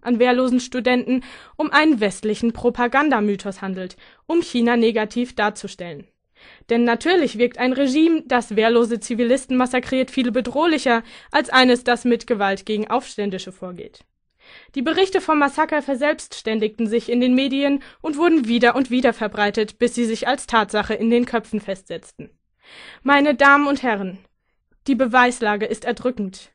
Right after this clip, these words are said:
wie hier von den Massenmedien auf der Basis von unüberprüftem Balkonjournalismus und immer wiederholten, ganz offensichtlichen Falschmeldungen berichtet wird.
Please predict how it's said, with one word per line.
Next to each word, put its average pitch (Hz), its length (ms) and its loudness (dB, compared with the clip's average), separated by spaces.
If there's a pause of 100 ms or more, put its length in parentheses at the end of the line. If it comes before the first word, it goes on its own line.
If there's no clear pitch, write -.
(120)
wie 247 100 2
hier 302 320 2
von 269 180 -2
den 277 160 2
Massenmedien 294 680 2
auf 269 160 -2
der 277 120 2
Basis 294 360 2
von 277 260 0
unüberprüftem 277 920 0
Balkonjournalismus 233 1120 0 (380)
und 269 260 -2
immer 311 300 2
wiederholten, 254 840 0
ganz 233 240 0
offensichtlichen 240 880 -2
Falschmeldungen 196 840 -4
berichtet 226 480 -4
wird. - 260 -14